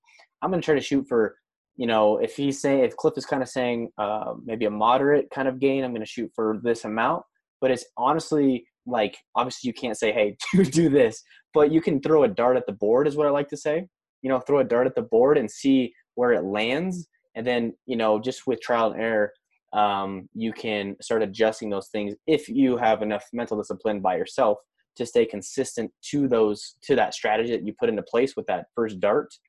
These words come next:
Because what I often see is, is like, you know, with coaching even, um, you know, you and me, like, we can't be,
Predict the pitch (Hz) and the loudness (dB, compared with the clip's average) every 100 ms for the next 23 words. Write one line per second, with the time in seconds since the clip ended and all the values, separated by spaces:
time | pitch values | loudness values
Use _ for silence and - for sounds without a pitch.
0 | _ _ _ 120 131 120 113 - _ _ | _ _ _ -4 0 2 0 -4 _ _
1 | 117 127 127 117 127 120 113 110 98 - | 2 2 2 -4 -4 -4 -4 -2 -2 -4
2 | _ _ _ _ _ _ - 127 110 - | _ _ _ _ _ _ -6 -4 0 2
3 | 165 127 107 110 107 _ _ _ _ 110 | 2 2 -2 -2 -6 _ _ _ _ -2
4 | 110 107 101 - - 113 104 101 143 113 | -2 -2 -8 -16 -8 -4 -2 2 2 4
5 | 139 143 - _ - 110 139 151 135 113 | 2 0 -4 _ -6 -4 -2 -2 -4 -2
6 | 113 110 | -2 -2